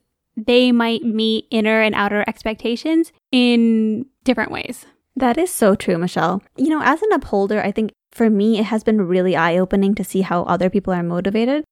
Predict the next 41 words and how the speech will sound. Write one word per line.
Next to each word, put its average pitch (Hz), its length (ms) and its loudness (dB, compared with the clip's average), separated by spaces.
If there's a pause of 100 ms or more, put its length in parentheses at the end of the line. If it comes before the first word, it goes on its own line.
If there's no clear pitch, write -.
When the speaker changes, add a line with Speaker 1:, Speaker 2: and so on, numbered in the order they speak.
Speaker 2:
because 262 240 0
I 269 60 4
really 285 320 2
understand 202 560 0
why 180 320 0
other 185 240 0
people 180 340 -2
act - 280 -4
the 208 80 -6
way 185 140 0
they 180 200 0
do. 185 380 0 (160)
I 220 40 0
think 233 200 4
before 202 300 0
I 185 100 4
would 185 100 0
just - 140 -8
be 190 60 0
like, 185 140 0 (100)
"No, 320 220 8
just 302 260 2
do 330 140 8
it. 370 100 8
Like, 269 160 4
why 277 180 8
don't 330 200 6
you 330 80 4
just 247 340 0
do 285 180 6
it?" 247 420 4 (140)
I 269 100 4
don't 302 180 6
understand 285 420 4
why 247 120 4
someone 247 260 0
would 233 120 2
not 185 180 0
just - 200 -10
do 302 120 -4
it. - 200 -4